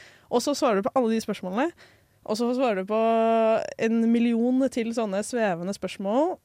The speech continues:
eh, til man finner en retning i løpet av den første våren, og så begynner man å konkretisere og lage prosjekter, og det går bra, og folk er gira og vil komme, og da er det bare,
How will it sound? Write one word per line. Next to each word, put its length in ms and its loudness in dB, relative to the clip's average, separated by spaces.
eh, 400 -4
til 160 -6
man 240 -2
finner 300 -4
en 100 -2
retning 460 -2
i 40 -2
løpet 260 -6
av 120 -2
den 80 -4
første 240 -6
våren, 320 0
og 80 -4
så 280 -2
begynner 200 -4
man 140 -8
å 20 -12
konkretisere 720 -4
og 220 -2
lage 200 2
prosjekter, 640 -2
og 220 2
det 100 -2
går 140 0
bra, 260 2
og 140 -4
folk 180 -6
er 80 -4
gira 400 -2
og 160 -6
vil 140 -6
komme, 420 -2
og 160 -2
da 260 0
er 180 -8
det 100 -6
bare, 340 -6